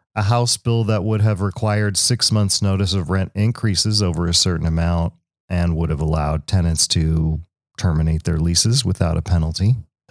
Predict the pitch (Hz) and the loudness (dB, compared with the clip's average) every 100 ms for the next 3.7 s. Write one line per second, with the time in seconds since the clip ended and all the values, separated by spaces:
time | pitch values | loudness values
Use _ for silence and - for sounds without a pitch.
0 | - 117 131 143 143 139 131 123 120 123 | -4 0 2 2 2 0 0 0 2 2
1 | 120 110 113 104 - 127 135 - 143 113 | 2 0 0 0 0 0 0 2 0 2
2 | 107 110 98 107 104 104 95 92 92 85 | 2 0 0 0 2 0 0 0 -2 -2
3 | 95 87 90 87 117 147 | -2 -2 -2 0 0 0